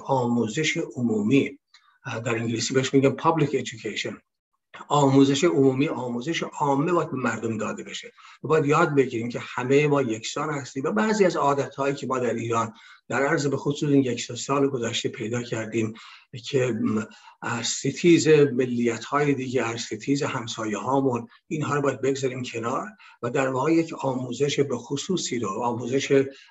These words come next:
به اصطلاح امروزی مطابق با شؤونات قرن بیست و یکم بتونیم در ایران به وجود بیاریم تا همه بتونن در اون مملکت،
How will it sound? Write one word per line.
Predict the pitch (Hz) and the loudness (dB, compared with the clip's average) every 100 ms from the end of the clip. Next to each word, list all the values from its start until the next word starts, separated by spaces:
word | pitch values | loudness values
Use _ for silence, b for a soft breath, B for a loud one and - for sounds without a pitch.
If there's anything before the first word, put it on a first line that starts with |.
| B | B
به | 123 | -6
اصطلاح | - 160 | 0 2
امروزی | 160 156 147 139 123 160 | 4 4 6 6 6 4
مطابق | 135 139 143 143 151 | 4 0 0 0 0
با | 131 | -2
شؤونات | - 127 120 131 139 | -4 -4 -2 -2 -4
قرن | 131 131 123 | -4 -4 -4
بیست | 117 117 - | -4 -6 -2
و | |
یکم | 113 113 131 123 | -4 -2 -4 -4
بتونیم | 131 - 123 | -6 -6 -6
در | 120 113 | -6 -6
ایران | 123 117 120 117 _ _ | -6 -4 -4 -4 _ _
به | 120 | -6
وجود | 110 113 160 143 | -4 -4 -4 0
بیاریم | 156 143 | 2 2
تا | 135 | -2
همه | 117 - 113 139 | -4 -6 -2 -2
بتونن | 139 - 127 | -2 -6 -6
در | 113 135 | -4 -4
اون | 127 | -4
مملکت، | 117 98 - 120 | -4 -6 -6 -6